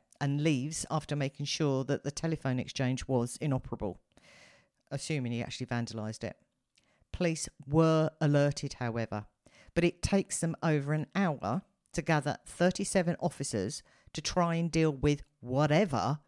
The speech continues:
was happening. They actually had no idea who or what was going on,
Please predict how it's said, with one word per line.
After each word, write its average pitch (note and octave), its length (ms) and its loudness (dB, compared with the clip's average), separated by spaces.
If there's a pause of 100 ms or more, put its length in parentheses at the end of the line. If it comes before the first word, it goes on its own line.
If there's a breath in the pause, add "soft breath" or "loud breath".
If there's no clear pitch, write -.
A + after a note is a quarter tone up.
(120)
was C#3+ 180 -4
happening. - 420 -2 (540 soft breath)
They E3+ 120 6
actually F#3+ 380 2
had D#3+ 420 2
no E3 380 4
idea E3 500 2
who F3 400 6 (180 soft breath)
or D3+ 160 4
what E3+ 320 0
was D3+ 140 -6
going C#3+ 320 0
on, A2+ 280 0